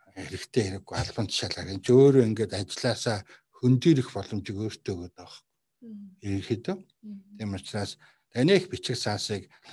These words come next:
Speaker 1: нэх овоолохгүй. Бидний ч ажил, инженерингийн ажил, өтөртэй дөргөө ерөнхий инженер, ерөнхий технологич, ерөнхий механик, тэгээ тэр, а, бичгээр, э, юу н-, архивын, э, л-, ам, сургалтын албаныхан ч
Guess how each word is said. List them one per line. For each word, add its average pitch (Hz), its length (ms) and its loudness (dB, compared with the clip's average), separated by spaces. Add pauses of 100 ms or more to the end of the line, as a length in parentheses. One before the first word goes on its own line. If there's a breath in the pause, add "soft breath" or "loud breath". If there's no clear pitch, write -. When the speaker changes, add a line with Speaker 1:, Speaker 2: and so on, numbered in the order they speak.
(160 loud breath)
Speaker 1:
нэх 190 340 -4
овоолохгүй. 98 640 -4
Бидний 110 260 -6
ч - 140 -6
ажил, 98 240 -6
инженерингийн 107 800 0
ажил, - 200 -10
өтөртэй - 360 -2
дөргөө 104 400 -6 (560 loud breath)
ерөнхий 107 380 0 (100)
инженер, 104 320 -2
ерөнхий 104 420 -2
технологич, 104 800 -4
ерөнхий 107 320 0
механик, 107 560 -2
тэгээ 107 320 -2
тэр, 107 180 0 (540 loud breath)
а, - 200 -4
бичгээр, 107 440 2
э, 110 880 -2
юу 110 80 0
н-, 101 160 0
архивын, 110 600 4 (340 loud breath)
э, 110 260 -4
л-, 98 240 -6
ам, 107 160 -4 (400)
сургалтын 113 560 2
албаныхан 104 560 0
ч - 160 -10